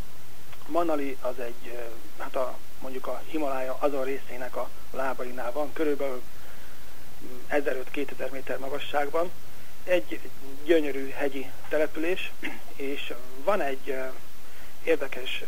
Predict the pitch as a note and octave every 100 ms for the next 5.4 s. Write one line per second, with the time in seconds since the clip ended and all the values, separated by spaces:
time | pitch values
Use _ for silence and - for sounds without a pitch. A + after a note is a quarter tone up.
0 | - B2 - D3 C#3 C3+ C3 C3 C3 D3
1 | D3+ C#3+ C#3 D3 D#3+ E3+ - - - -
2 | - - D3 C3+ B2+ C3+ F3 D#3 - -
3 | F#3+ E3+ C#3+ - C3 - - D3 C#3 B2
4 | - - - C#3+ E3+ - - - C3+ -
5 | C3 C3 -